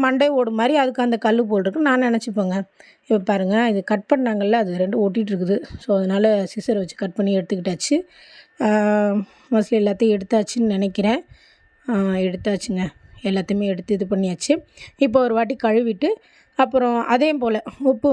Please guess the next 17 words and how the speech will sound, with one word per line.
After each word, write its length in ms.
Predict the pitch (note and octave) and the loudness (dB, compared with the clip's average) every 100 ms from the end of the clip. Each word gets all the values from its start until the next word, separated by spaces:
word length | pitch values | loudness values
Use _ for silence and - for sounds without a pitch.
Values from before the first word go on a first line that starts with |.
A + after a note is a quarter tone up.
| A#3+ | 2
மஞ்சத்தூள் 460 | A#3 A#3 A#3+ G#3 G#3 | 2 2 0 0 -2
போட்டு 260 | G3 E4 A4 - _ _ - | 0 2 0 -2 _ _ 2
இதையும் 320 | C#4 C#4 C#4 A#3+ | 4 4 2 0
நம்ம 140 | G#3 C#4+ E4+ G#3 F#3+ F3+ F#3 - A#3 | 0 2 2 0 -2 -4 -6 0 2
நல்லா 200 | A3+ A#3+ A3+ | 4 2 2
பிரட்டி 240 | G#3+ F#3 A3 | -2 0 -2
எடுக்க 200 | G3 A3 F3 | 0 -2 -2
போறோம். 280 | F#3 G#3 F#4 - _ _ - | 0 0 0 -6 _ _ -2
எடுக்கும்போது 500 | C4 C4+ B3 A#3 A3 E4 | 0 0 0 0 2 2
அந்த 120 | E4 C4+ C#4 C#4+ | 2 2 2 0
இருக்கிற 240 | - C#4 B3+ A#3+ | 2 2 2 2
ஒரு 80 | A#3+ A#3+ | 0 0
சில 160 | B3 A#3 A3+ A3 | 0 2 2 0
பிராலுங்க 420 | A#3 A#3 A#3 A3 G3+ | 0 0 0 -2 0
கூட 120 | A3 G4 - _ _ _ A#3+ | 0 0 -4 _ _ _ 0
நல்லா 180 | A#3 B3 G#3+ | 2 2 0
வந்துருங்க. 440 | G#3+ A3 G#3 G3+ | 0 0 0 0